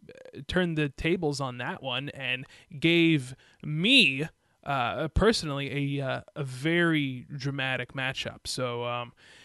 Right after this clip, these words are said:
yeah, stellar match. We're gonna talk more about it. I think what we should do now is go to the beginning of the card, however, 'cause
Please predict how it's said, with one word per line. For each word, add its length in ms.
yeah, 200
stellar 360
match. 260
We're 60
gonna 120
talk 200
more 180
about 220
it. 80
I 120
think 240
what 100
we 80
should 200
do 200
now 340
is 100
go 160
to 120
the 80
beginning 380
of 60
the 60
card, 560
however, 440
'cause 400